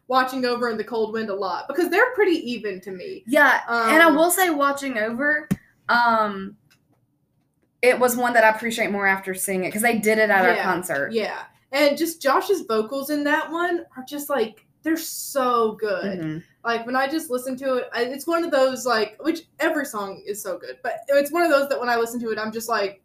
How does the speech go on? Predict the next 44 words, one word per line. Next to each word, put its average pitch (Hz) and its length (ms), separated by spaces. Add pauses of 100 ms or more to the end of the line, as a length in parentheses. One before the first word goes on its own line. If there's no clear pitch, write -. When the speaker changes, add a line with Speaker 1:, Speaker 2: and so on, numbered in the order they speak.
(120)
Speaker 1:
"Josh 285 320
is 277 200
so 220 360
talented." 180 640
Like, 180 260 (280)
it 247 120
just 294 160
makes 247 240
me, 240 120
like, 208 200
really 208 280
appreciate 208 760
his 196 220
voice 202 580
and, 190 220
like, 175 320 (240)
Speaker 2:
Yeah. 165 180
Speaker 1:
it's 285 160
just, - 320
it 285 120
has, 381 260
like, 277 160
such 277 180
a 269 40
nice 233 320
vibe 220 460
to 247 180
it. 247 280 (380)
I 220 140
ended 226 260
up 208 220
putting 214 320
it, 208 360
like, 175 200
slightly 208 540
above 208 280
The 220 120
Cold 226 280
Wind, 247 360 (300)
but 220 160
those 226 220
two 269 160
are 220 120
pretty 190 280